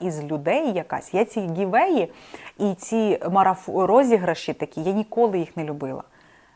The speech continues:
Е, насправді, я про це вже говорила вам в навчанні, і нарешті це припинилося. Е, тепер з приводу цільових дій, що ми, е, маємо, е, алгоритми нові вийшли, що ми, типу, е, будуть знижуватися алгоритми, якщо ми будемо,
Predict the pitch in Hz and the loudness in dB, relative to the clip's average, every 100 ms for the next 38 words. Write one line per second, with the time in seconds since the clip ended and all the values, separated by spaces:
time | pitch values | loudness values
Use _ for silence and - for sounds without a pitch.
0 | _ 170 170 165 - 185 - 165 147 156 | _ -4 -2 0 0 -4 0 0 0 0
1 | 196 202 202 202 185 185 190 208 185 170 | 0 -2 -2 -2 0 -2 2 2 2 2
2 | 170 170 - 277 359 208 165 185 302 - | 0 -2 0 0 2 2 2 2 0 -2
3 | - - 214 196 - 180 160 143 139 - | -4 -2 -2 -4 -4 -2 -2 -4 -6 -14
4 | - - - - - - 185 180 214 - | -20 -20 -20 -18 -10 2 2 4 6 6
5 | - - 302 302 247 - 233 220 254 254 | 4 4 6 6 4 4 4 6 4 4
6 | 208 180 190 147 - 165 - 202 226 240 | 2 4 2 2 0 -2 0 2 4 4
7 | 220 190 185 185 196 190 185 175 175 170 | 4 4 4 4 4 4 4 2 0 -8
8 | _ _ _ - - - - - 180 180 | _ _ _ -20 -20 -12 -8 2 6 8
9 | 202 208 208 196 175 175 180 214 330 - | 8 8 4 4 0 2 2 2 2 2
10 | 240 190 185 214 208 180 - 165 - - | 0 0 0 0 0 -2 0 -2 -6 -20
11 | - - 185 175 202 180 160 208 185 160 | -14 2 4 6 4 2 2 2 2 0
12 | 160 165 160 165 170 175 285 269 185 160 | 0 0 2 2 2 4 4 2 2 0
13 | - 190 180 160 190 175 160 | 0 0 0 2 2 4 2